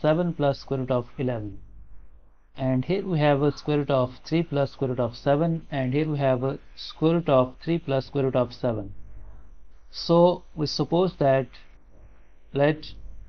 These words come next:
A is equal to square root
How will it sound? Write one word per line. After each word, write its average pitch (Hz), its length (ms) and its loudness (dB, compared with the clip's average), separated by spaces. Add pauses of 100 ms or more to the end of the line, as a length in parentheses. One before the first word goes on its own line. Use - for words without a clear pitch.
(460)
A 180 380 4
is 131 180 0
equal 147 280 2
to 139 360 0 (160)
square 156 300 2
root 165 160 0